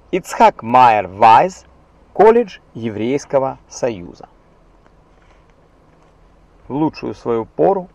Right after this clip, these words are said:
в конце девятнадцатого столетия, реформистский иудаизм доминировал в религиозной жизни американских евреев.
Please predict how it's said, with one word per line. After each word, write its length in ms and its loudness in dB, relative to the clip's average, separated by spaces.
в 60 -20
конце 300 -2
девятнадцатого 760 -10
столетия, 680 -8
реформистский 760 -4
иудаизм 560 -10
доминировал 760 -8
в 100 -14
религиозной 760 -6
жизни 480 -12
американских 880 -10
евреев. 420 -18